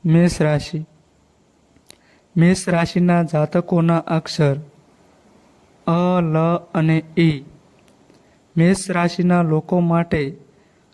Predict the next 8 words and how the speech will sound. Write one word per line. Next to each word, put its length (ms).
આજનો 440
દિવસ 560
મધ્યમ 800
ફળદાયી 400
રહેશે. 580
નોકરી 420
કરતા 460
લોકો 560